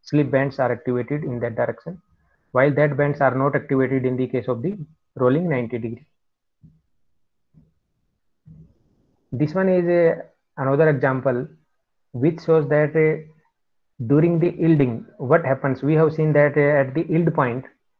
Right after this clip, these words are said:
there is a drop in the strength of the material. We see that upper yield point and lower yield point in the mechanical we have seen.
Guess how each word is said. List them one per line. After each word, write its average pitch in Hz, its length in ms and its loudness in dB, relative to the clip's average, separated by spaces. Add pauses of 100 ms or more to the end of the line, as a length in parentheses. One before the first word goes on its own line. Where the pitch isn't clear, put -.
there 139 180 2
is 139 80 -2
a 151 80 4
drop 151 320 4
in 151 180 0
the 147 300 0
strength 135 440 -4
of 123 200 -4
the 160 120 -6 (560)
material. 117 400 -6 (460)
We 127 240 -2
see 135 140 -4
that 123 200 0
upper 143 300 0
yield 143 160 2
point 127 240 -2
and 185 200 -4
lower 139 280 4
yield 120 200 -2
point 110 260 -10 (280)
in 127 120 -8
the 123 80 -6
mechanical 123 420 -4
we 123 120 -8
have 113 120 -10
seen. 120 260 -20